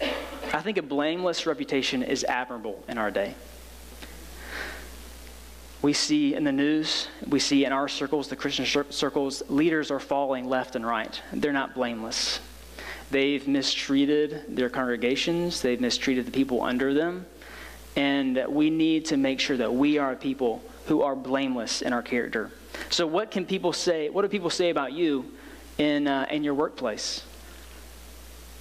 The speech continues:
Are they cons-, or do they consider you blameless in your workplace or in your schools? What about us as a church?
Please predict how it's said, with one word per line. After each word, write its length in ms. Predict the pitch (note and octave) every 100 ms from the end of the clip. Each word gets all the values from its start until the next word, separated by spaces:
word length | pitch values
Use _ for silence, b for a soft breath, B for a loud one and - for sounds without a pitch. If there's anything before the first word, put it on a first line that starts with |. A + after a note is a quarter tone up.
| - - - - -
Are 120 | C#3+
they 100 | D3
cons-, 300 | D3 D#3 - -
or 120 | D3
do 100 | D3
they 140 | D3+
consider 280 | D#3 C#3+ D3+
you 280 | C#3 C#3+ C3+
blameless 560 | C#3+ C#3 D3+ E3 C3+ C3
in 60 | C#3
your 140 | C3
workplace 520 | C#3 C3+ C#3 B2 -
or 80 | C#3+
in 200 | C3 C#3+
your 100 | B2
schools? 680 | - - D3 C#3+ - - - - B B B B B
What 120 | F#3+
about 180 | G3+ G3
us 240 | F#3+ F3
as 140 | F3+ -
a 60 |
church? 600 | C3 - G3 - - -